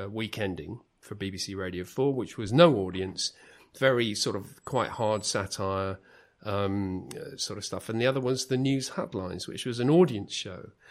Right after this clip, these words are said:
which I was quite well acquainted with because I used to make trailers for them for Radio two. So I'd been down to the Paris studio in Lower Regent Street where the audience studio was,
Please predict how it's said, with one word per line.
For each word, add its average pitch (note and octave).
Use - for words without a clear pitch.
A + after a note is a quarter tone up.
which A#2+
I D#3+
was D3+
quite -
well B2
acquainted A#2
with F#2+
because A#2+
I B2+
used B2
to A#2+
make A2
trailers B2+
for G2
them G2
for G2+
Radio G2+
two. G#2+
So -
I'd C3
been E3
down A#2+
to -
the G#2
Paris G2
studio G2+
in F#2+
Lower F#2+
Regent A#2
Street -
where G2
the F#2+
audience G2
studio F#2
was, G2